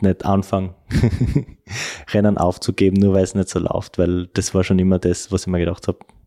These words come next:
egal. Und fahr es halt in der Karenzzeit durch, egal wie schlecht's mir geht. Das war immer so mein, mein Ding, aber schauen wir mal. Es, es war jetzt,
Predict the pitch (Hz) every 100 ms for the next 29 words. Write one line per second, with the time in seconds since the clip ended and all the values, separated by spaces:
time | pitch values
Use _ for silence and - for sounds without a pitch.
0 | _ _ _ _ - 110 110 - - -
1 | 92 - - 101 104 107 104 - - 110
2 | 107 110 104 101 - 92 - 90 87 90
3 | 92 90 90 87 85 - 85 90 90 -
4 | - 87 90 90 - 87 85 85 - _
5 | _ - - - - _ _ _ 101 92
6 | 87 98 107 92 90 92 90 - _ _
7 | _ _ _ - 95 90 80 82 - -
8 | - - 127 139 _ _ _ _ - -
9 | 104 107 - -